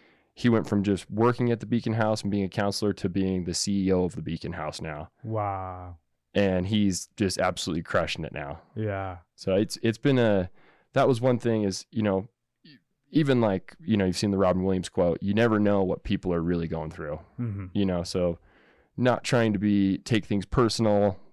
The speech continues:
Speaker 1: when people, you know, even when you're driving,
Speaker 2: Mm-hmm.
Speaker 1: you know, I don't know if
Speaker 2: Mm-hmm.
Speaker 1: you've seen that show Beef recently, but it's like, it's crazy how things can escalate,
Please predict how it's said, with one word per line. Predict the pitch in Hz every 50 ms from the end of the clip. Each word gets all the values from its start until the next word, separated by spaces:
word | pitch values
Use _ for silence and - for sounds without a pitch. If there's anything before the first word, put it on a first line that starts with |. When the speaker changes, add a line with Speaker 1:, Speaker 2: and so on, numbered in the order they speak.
| - - _
Speaker 1:
when | - 104 101 98 90
people, | 87 - 104 95 - - 95 90 90 90 87 85 - - _ _ _ _ _ _ _ _ _ _ _ -
you | - 104 95
know, | 87 82 - -
even | - 127 143 143
when | 135 117
you're | 110 95
driving, | 82 101 95 87 85 87 78 76 69 71 82 - _ _ _ -
Speaker 2:
Mm-hmm. | 127 113 104 123
Speaker 1:
you | 110 107 104
know, | 98 90 85 85 85 - _ _ -
I | 117
don't | 107 110
know | 107
if | 101 95
Speaker 2:
Mm-hmm. |
Speaker 1:
you've | 98 92
seen | - - 107 104
that | 92 85
show | - - 101 90
Beef | 85 80 92 95 90 -
recently, | 85 78 76 - - 85
but | 82 80 85
it's | 80 - -
like, | 82 76 76 _
it's | - - -
crazy | - - - 120 110 107 107 92 95 92
how | 85 - 92 87 85 82 82
things | - - 87 87 -
can | - - 90
escalate, | - - 85 82 - - 92 87 82 80 78 76